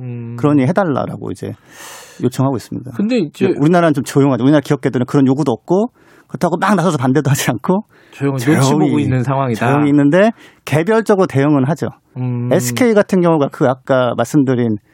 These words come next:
Speaker 2: 재생에너지 백 퍼센트 사용,
Speaker 1: 음.
Speaker 2: 아리백이라는 데 이제 가입을
Speaker 1: 예.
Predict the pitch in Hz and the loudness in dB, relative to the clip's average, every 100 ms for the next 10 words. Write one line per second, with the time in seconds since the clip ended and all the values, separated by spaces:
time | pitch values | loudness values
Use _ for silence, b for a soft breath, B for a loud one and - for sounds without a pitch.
0 | b b b b _ 143 151 160 147 131 | b b b b _ 0 2 2 2 0
1 | 151 143 135 143 110 98 _ 135 120 131 | 0 0 0 -2 -4 -8 _ -6 -2 0
2 | 170 160 147 135 120 104 101 - 127 139 | 2 2 2 2 0 -2 -6 -6 -4 -2
3 | 135 135 | -2 -4